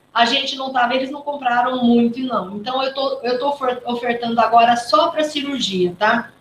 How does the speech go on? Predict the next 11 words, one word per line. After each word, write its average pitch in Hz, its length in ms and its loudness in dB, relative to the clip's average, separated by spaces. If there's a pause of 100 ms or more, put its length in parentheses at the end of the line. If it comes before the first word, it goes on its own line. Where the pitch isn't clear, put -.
É, 233 80 -2
os 214 160 -4
outros 269 320 2
tão 240 140 -2
usando 233 420 2 (240)
touca 339 320 6
normal, 254 800 4 (120)
é, 226 160 4
óculos, 294 540 4
face 269 300 -8
shield, 302 880 -2